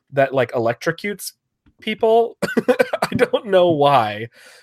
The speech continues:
but Ash ends up putting it on his head and is electrocuted, which makes sense, and then throws it off his head,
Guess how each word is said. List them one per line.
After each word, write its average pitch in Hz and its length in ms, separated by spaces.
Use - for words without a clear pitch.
but 160 160
Ash 170 260
ends 175 200
up 170 120
putting 160 240
it 147 40
on 131 140
his 120 140
head 131 340
and 135 140
is 160 100
electrocuted, 117 680
which 123 180
makes 113 240
sense, 107 320
and 147 100
then 135 120
throws 180 320
it 156 60
off 175 180
his 143 160
head, 110 300